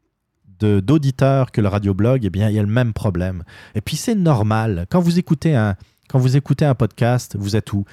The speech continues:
Vous êtes dans les transports en commun, vous êtes en train de marcher, vous êtes au travail. Euh, c'est rare que, pendant que vous écoutiez un podcast, vous êtes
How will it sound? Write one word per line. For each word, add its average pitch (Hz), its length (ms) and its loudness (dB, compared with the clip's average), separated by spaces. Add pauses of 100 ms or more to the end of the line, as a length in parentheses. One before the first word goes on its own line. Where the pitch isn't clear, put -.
(240)
Vous 95 140 -2
êtes 101 80 -2
dans 104 120 4
les 107 80 4
transports 110 380 0
en 110 80 2
commun, 120 340 2
vous 101 140 -2
êtes 104 120 -2
en 107 60 0
train 107 180 -2
de 107 60 -2
marcher, 120 380 0
vous 101 180 -2
êtes 107 140 -2
au 110 60 2
travail. 120 560 0 (560)
Euh, 110 460 2
c'est - 260 0
rare 175 380 0
que, 147 400 4 (220)
pendant 139 200 2
que 123 60 -2
vous 117 120 2
écoutiez 123 320 -2
un 107 80 0
podcast, 139 580 -2
vous 110 220 -2
êtes - 260 -4